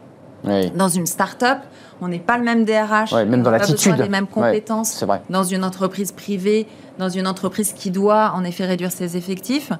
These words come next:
Speaker 2: Et, et, et il est important, et on le souligne aussi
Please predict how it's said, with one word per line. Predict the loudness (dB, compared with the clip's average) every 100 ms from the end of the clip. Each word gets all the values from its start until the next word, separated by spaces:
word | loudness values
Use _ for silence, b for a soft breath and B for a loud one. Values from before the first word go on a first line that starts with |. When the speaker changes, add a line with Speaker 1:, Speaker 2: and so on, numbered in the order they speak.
| B B B B B
Speaker 2:
Et, | 0 0 0 0
et, | 2 2 0 -4 -8 -2
et | -2 -2 -8 -20 -20 -20 -20 -4
il | 2 2 4
est | 2 2
important, | 0 2 -4 -4 -4 -2
et | -2
on | -4
le |
souligne | -8 -8 -6 -4
aussi | -6 -8 -12 -12